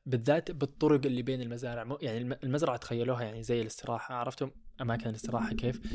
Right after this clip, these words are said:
الاستراحة نفسها منورة، بس اللي حوالين والطرق كذا مو منورين. ما علينا، المهم. وأنا ميت خوف. طيب أنا رايح هناك، إيه، أرجع أكرر،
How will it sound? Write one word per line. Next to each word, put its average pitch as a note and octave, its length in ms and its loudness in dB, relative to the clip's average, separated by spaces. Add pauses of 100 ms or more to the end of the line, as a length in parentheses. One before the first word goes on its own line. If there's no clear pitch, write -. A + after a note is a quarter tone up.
(120)
الاستراحة C3+ 440 2
نفسها C3 320 -2
منورة، A#2+ 360 0
بس - 360 -6 (320)
اللي A2+ 120 -2
حوالين A#2 580 -2
والطرق A#2 440 -4
كذا C3 160 -6
مو A#2+ 100 -2
منورين. A#2+ 320 -8 (540)
ما A2+ 100 2
علينا، A2 300 -2
المهم. A2+ 300 -2 (1080)
وأنا D#3+ 300 2
ميت B2 580 0
خوف. - 520 -8 (160)
طيب A2+ 240 -4
أنا A2+ 200 -6
رايح B2+ 440 0
هناك، C3 500 0
إيه، C3 340 2
أرجع C3 320 0
أكرر، C3+ 600 0